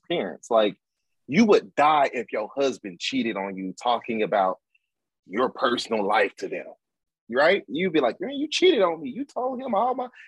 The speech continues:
you know, you're, you're, you're connecting with them for emotional support and blah, blah, blah, blah. That's how I feel. Like,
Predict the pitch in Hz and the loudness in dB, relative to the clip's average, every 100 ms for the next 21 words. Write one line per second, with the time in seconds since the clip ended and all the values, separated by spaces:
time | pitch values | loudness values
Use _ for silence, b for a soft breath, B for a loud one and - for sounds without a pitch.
0 | - 269 214 220 277 - 208 240 202 _ | -4 -2 -2 0 -2 -2 0 0 0 _
1 | - 214 214 175 220 214 196 185 208 226 | -2 0 0 0 0 2 0 2 2 2
2 | 196 139 160 208 226 214 208 185 190 214 | 0 2 2 2 0 -2 -2 -2 0 0
3 | 220 151 165 202 214 208 202 214 _ 165 | -2 -6 -4 -2 0 0 -2 -4 _ -8
4 | - 175 196 226 175 139 | -2 -2 -2 -4 0 -2